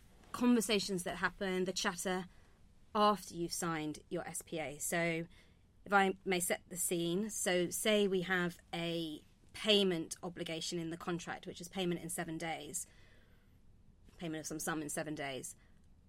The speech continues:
After the S P A is signed, maybe somebody, you know, actually on the ground in the weeds of actually implementing this contract says to somebody on the other side, um, "Don't worry about it, payment is okay in two weeks."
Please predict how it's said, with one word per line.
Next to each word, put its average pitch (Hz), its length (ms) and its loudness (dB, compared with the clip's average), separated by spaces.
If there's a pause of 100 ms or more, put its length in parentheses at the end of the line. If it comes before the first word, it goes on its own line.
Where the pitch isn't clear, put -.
(140)
After 233 400 8
the 185 120 4
S 170 140 0
P - 160 -2
A 170 60 2
is 160 180 -2
signed, 160 520 0 (180)
maybe 170 240 -4
somebody, 160 680 -4
you 190 120 0
know, 156 200 -2
actually 180 460 -2 (360)
on 196 140 0
the 190 60 2
ground 185 440 2
in 180 80 2
the 180 60 2
weeds 180 140 2
of - 60 -8
actually - 220 -4
implementing 180 420 -4
this 175 140 -2
contract 170 580 -4 (400)
says 185 300 0
to 180 100 -10
somebody 175 340 -2
on 165 80 -2
the 170 120 -2
other 170 160 -6
side, 185 460 0 (580)
um, 170 480 0 (580)
"Don't 170 120 -4
worry 175 100 -2
about 160 200 -4
it, - 120 -10 (240)
payment 170 320 -4
is 160 240 -10 (520)
okay 170 220 -10
in 156 80 -14
two 165 160 -8
weeks." - 540 -10